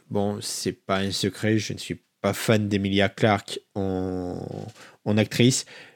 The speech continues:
J'espère qu'elle est meilleure scénariste et de toute manière, elle est accompagnée de, de Marguerite Bennett, donc il devrait pas trop y avoir de, de problème. Enfin,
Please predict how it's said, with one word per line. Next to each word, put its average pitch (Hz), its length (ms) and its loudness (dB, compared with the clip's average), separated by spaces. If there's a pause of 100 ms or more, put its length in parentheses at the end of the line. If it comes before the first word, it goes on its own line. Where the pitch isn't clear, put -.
(120)
J'espère 123 840 4
qu'elle 110 760 4
est 101 80 2
meilleure 107 320 2
scénariste 104 580 -2
et 107 60 0
de 110 80 -2
toute - 220 -12
manière, 101 500 0
elle 98 260 -2
est 95 40 0
accompagnée 98 580 -2
de, 95 560 0
de 95 80 -4
Marguerite 101 540 0
Bennett, 98 400 -2
donc 95 180 -6 (120)
il 95 120 0
devrait 92 220 0
pas 101 180 0
trop 123 300 4
y 110 100 4
avoir 107 320 4
de, 98 380 0
de 104 140 -2
problème. 95 300 0 (440)
Enfin, 95 400 -2